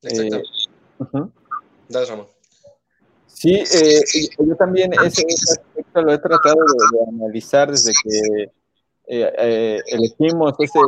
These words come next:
Speaker 2: tema como para, para ser parte del segundo episodio.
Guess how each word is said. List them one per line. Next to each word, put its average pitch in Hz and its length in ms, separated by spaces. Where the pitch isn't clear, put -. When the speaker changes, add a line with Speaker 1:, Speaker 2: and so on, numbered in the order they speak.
Speaker 2:
tema 135 340
como 110 240
para, 92 360
para 104 160
ser 123 240
parte 123 280
del 113 120
segundo 120 300
episodio. 151 540